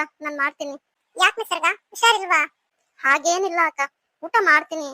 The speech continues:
Speaker 1: ನನ್ಗೆ ಯಾಕೋ ಹೊಟ್ಟೆ ಹಸಿತಿಲ್ಲ ಅಷ್ಟೇ.
Speaker 2: ಹೊಟ್ಟೆ ಹಸಿತಿಲ್ವಾ? ಮತ್ತೆ ಏನು? ಅಲ್ಲ, ಏನಾದ್ರೂ ಇದ್ರೆ ಹೇಳು ನಿಸರ್ಗ.
Speaker 1: ಅಯ್ಯೋ ಜನ್ಯ ಅಕ್ಕ, ನೀವ್ ಯಾಕೆ ಇಷ್ಟು ಟೆನ್ಷನ್ ಮಾಡ್ಕೊತೀರಾ? ನನ್ಗೇನ್ ಆಗಿಲ್ಲ, ಹೊಟ್ಟೆ ಹಸಿತಾ ಇಲ್ಲ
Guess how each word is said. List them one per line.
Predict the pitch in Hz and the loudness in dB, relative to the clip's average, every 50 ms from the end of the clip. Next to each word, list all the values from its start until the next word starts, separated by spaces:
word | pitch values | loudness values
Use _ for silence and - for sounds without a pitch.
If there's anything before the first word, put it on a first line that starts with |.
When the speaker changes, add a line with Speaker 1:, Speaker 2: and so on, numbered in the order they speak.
| 262 - | -14 -10
Speaker 1:
ನನ್ಗೆ | - 302 294 277 277 | -8 -8 -4 -4 -6
ಯಾಕೋ | 285 - 339 | -2 -2 -4
ಹೊಟ್ಟೆ | 285 - _ 302 | -4 -2 _ -4
ಹಸಿತಿಲ್ಲ | 302 - 311 294 - 285 262 254 | -4 -4 -6 -12 -10 -8 -8 -8
ಅಷ್ಟೇ. | - - - - 262 - _ _ _ _ _ _ _ _ _ _ _ | -8 -10 -14 -14 -14 -14 _ _ _ _ _ _ _ _ _ _ _
Speaker 2:
ಹೊಟ್ಟೆ | 349 349 - 466 466 | -10 -4 2 2 2
ಹಸಿತಿಲ್ವಾ? | 440 - 427 - 440 392 403 403 466 539 605 605 _ 494 | 2 2 -4 -6 -6 -6 -2 0 0 0 0 -4 _ -14
ಮತ್ತೆ | 415 - - 427 392 415 | -14 -10 -10 -8 -6 -4
ಏನು? | 453 466 427 370 349 - _ _ _ _ _ _ _ | -4 -4 -4 -6 -10 -12 _ _ _ _ _ _ _
ಅಲ್ಲ, | 370 403 440 403 403 | -4 -4 -2 -2 -2
ಏನಾದ್ರೂ | 403 427 415 - 415 403 | -2 -2 -4 -4 -6 -2
ಇದ್ರೆ | 381 403 392 381 | 0 0 0 0
ಹೇಳು | 370 403 403 403 | -2 -4 -8 -8
ನಿಸರ್ಗ. | - 349 349 311 339 320 339 - _ _ _ _ _ _ _ _ | -6 -6 -4 -2 -2 -2 -2 -4 _ _ _ _ _ _ _ _
Speaker 1:
ಅಯ್ಯೋ | 277 311 339 339 - | -6 -4 -4 -2 -2
ಜನ್ಯ | 349 330 339 359 370 359 | -2 -2 0 -2 -4 -2
ಅಕ್ಕ, | - 320 302 302 320 311 - | 0 0 0 0 0 -6 -12
ನೀವ್ | 349 339 339 381 | -10 -4 -2 -2
ಯಾಕೆ | 415 415 403 | -2 -2 -6
ಇಷ್ಟು | - - 370 - | -14 -12 -10 -10
ಟೆನ್ಷನ್ | 359 370 - 392 349 | -10 -8 -8 -6 -4
ಮಾಡ್ಕೊತೀರಾ? | 339 311 - 302 - 302 294 294 302 - _ _ _ _ _ _ _ - | -4 -6 -6 -12 -10 -6 -6 -6 -6 -8 _ _ _ _ _ _ _ -6
ನನ್ಗೇನ್ | 339 339 311 320 359 392 427 330 311 | -6 -4 -2 -2 -2 0 2 0 0
ಆಗಿಲ್ಲ, | 320 302 349 320 294 254 - - _ _ _ _ _ _ | 0 -2 -4 -4 -4 -6 -6 -8 _ _ _ _ _ _
ಹೊಟ್ಟೆ | 269 277 _ 403 403 | -12 -6 _ -2 -2
ಹಸಿತಾ | 359 - - _ 339 330 | -2 -4 -6 _ -6 -6
ಇಲ್ಲ | 320 330 | -4 -4